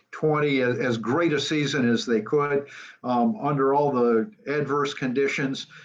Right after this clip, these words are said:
they were loyal to the local racetracks, um, and they've been very loyal to Hammer Down Racing Report. They need to know how much we appreciate 'em.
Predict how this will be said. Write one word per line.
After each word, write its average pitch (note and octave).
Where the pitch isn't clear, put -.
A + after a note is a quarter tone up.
they B2+
were A#2+
loyal C#3+
to C3
the B2+
local C3
racetracks, B2
um, A#2
and C3
they've B2
been A#2
very D3
loyal C3+
to A#2
Hammer C3
Down B2
Racing B2
Report. A2+
They B2+
need C3+
to B2
know A#2+
how A#2+
much A#2
we A#2
appreciate F#2+
'em. -